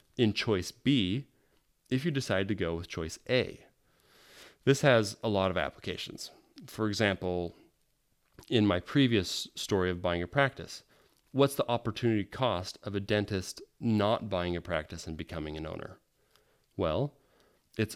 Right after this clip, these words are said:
all the lost income you would have had if you were an owner.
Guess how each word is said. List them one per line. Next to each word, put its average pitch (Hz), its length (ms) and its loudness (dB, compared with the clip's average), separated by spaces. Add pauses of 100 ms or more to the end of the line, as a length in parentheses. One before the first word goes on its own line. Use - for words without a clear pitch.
all 98 260 2
the 98 80 -2
lost 90 380 -2
income 82 560 0 (400)
you 101 220 -2
would 92 100 0
have 90 140 -4
had 110 420 2
if 98 160 -6
you 98 140 -2
were 113 200 0
an 110 120 0
owner. 76 300 -8